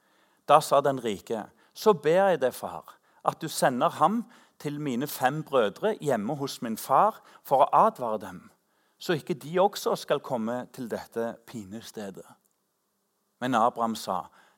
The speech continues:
«De har Moses og profetene. De får høre på dem.» Han svarte, «Nei, far Abraham,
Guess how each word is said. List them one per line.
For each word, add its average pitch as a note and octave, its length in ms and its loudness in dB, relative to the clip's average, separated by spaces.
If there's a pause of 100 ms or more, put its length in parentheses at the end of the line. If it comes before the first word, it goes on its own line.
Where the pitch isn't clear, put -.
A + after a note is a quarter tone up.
(120)
«De F#2+ 160 -12
har G3+ 140 2
Moses D#3 640 -6 (160)
og - 120 -18
profetene. G#2 800 -10 (580)
De A#2+ 60 -14
får C#3 240 -6
høre D#3 240 -6
på F#3+ 80 -6
dem.» F3 400 -6 (1040)
Han B2 60 0
svarte, B2+ 480 0 (160)
«Nei, G#3+ 260 8
far E3+ 280 6 (100)
Abraham, B2 400 2